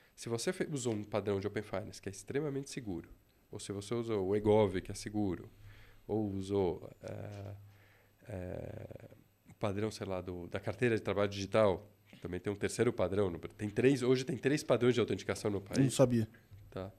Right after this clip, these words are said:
Speaker 1: Que basicamente é o EGOV também, a variação do EGOV ali. É que tem o serpro e a DataPrev, então cada um
Speaker 2: Uhum.
Speaker 1: tem o seu padrão. Tá? Mas, é, no final do dia, tanto faz. O,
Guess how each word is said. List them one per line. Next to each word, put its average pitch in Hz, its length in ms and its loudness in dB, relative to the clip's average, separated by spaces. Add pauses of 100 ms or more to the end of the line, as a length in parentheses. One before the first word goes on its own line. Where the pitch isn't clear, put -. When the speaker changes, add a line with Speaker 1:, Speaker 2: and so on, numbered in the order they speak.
(360)
Speaker 1:
Que 269 160 -2
basicamente 104 640 0
é 90 60 0
o 82 140 -2
EGOV 82 360 -2
também, 80 260 -12
a 82 320 -14
variação 87 340 -4
do 82 80 -8
EGOV 80 300 -8
ali. - 140 -10
É 90 60 -4
que - 100 -16
tem 117 120 2
o 110 60 2
serpro 127 420 4
e 117 60 4
a 107 60 2
DataPrev, 92 560 -2
então 85 200 -10
cada 127 220 2
um 127 60 6
Speaker 2:
Uhum. 143 80 4
Speaker 1:
tem 92 100 -2
o 82 40 -6
seu - 140 -6
padrão. 82 320 -6 (720)
Tá? 98 160 -12 (800)
Mas, 101 540 -2
é, 98 920 -4 (1400)
no 175 120 0
final 151 320 -4
do 113 100 -2
dia, 123 280 -4
tanto 135 280 -8
faz. 110 300 -6
O, 107 100 -6